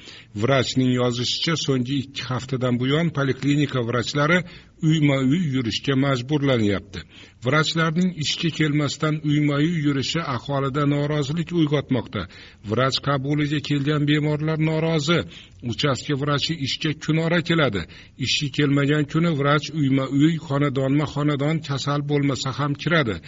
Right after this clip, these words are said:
Bunaqa bo'lmag'ur siyosatdan poliklinika vrachlari obro'si qoladimi?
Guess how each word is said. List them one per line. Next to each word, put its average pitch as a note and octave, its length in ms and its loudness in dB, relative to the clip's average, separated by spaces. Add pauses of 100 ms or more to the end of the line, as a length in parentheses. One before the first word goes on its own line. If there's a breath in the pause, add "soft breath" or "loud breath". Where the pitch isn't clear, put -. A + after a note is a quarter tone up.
(320 loud breath)
Bunaqa D3+ 420 2
bo'lmag'ur C#3+ 560 0
siyosatdan C#3+ 760 0
poliklinika D3 760 -2
vrachlari C#3 580 0
obro'si C3+ 500 -2
qoladimi? D3+ 520 0